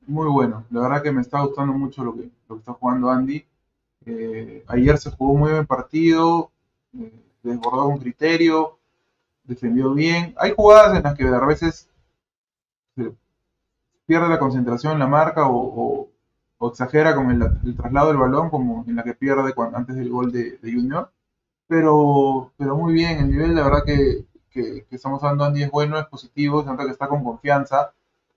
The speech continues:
se está animando mucho más a, a, a gambetear, a encarar, cosa que el año pasado o el dos mil veintidós no, no hacía mucho.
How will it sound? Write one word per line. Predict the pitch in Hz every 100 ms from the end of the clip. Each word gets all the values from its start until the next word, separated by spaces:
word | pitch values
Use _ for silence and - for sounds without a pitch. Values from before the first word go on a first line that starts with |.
| _
se | 127
está | 156
animando | 160 147 156 156 139 127 127 _ _
mucho | 147 147 143
más | 143 151 147
a, | 131
a, | 123 117
a | - 131
gambetear, | 127 127 123 147 165 165 143
a |
encarar, | 131 123 123 151 151 - _ -
cosa | 139 143
que | 131
el |
año | 139 139
pasado | 123 143 143 143 131 127 _ _ _ _ _ _ -
o | 131
el | 123
dos | 123
mil | 147
veintidós | 151 139 135 143
no, | 147 123 _ _ _ _ _ _
no | 160 160
hacía | - 156
mucho. | 147 165 160 170